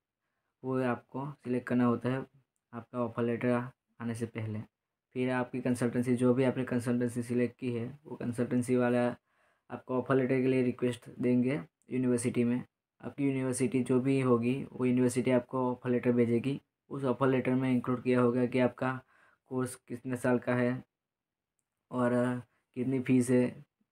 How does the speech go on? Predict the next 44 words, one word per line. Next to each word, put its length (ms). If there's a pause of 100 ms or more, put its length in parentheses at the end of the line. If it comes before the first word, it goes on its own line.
(1000)
और 180
आपका, 360
आपको, 220
आपका 300
कोर्स 380
कब 200
स्टार्ट 280
होने 160
वाला 220
है 60
और 120
कब 260
पूरा 200
होगा, 280
वो 160
सब 240
आपके 280
ऑफर 240
लेटर 240
में 220 (520)
दिया 280
होगा। 360 (280)
ऑफर 220
लेटर 220
आ-, 260 (240)
आने 260
के 100
बाद 300 (140)
आपको 360
जो 180
भी 420 (460)
डॉक्यूमेंट 440
होता 180
है 120 (160)
टेंथ 280
का, 200 (120)
आपने 340
जो 380 (100)
ट्वेल्थ 240
के 80
बाद 300
किया 180
हो 220
तो 180